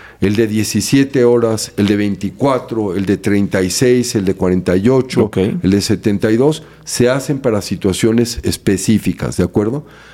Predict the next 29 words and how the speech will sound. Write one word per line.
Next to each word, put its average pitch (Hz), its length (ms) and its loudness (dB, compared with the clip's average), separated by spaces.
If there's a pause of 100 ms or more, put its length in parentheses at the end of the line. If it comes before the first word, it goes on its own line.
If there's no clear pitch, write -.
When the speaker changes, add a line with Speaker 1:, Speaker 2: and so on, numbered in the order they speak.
(280)
Speaker 1:
Pero 131 200 2
uno 202 220 4
de 208 80 4
los 131 220 -2
mecanismos 123 720 0
más 151 460 2
importantes 120 760 -2
que 95 100 -2
tenemos 104 380 0
que - 80 -2
entender 95 540 0
es - 240 -6
el 98 140 2
de 98 120 2
la 101 300 0
autofagia. 104 1120 -2 (680)
Autofagia 143 760 0
es 160 140 -4
un 147 160 0
mecanismo 120 720 0
propio 147 480 2
de 131 120 -2
nuestro 101 300 -2
organismo 107 640 0
a 101 80 0
través 117 300 2
del 123 180 0
cual 120 400 -2
eliminamos 113 960 2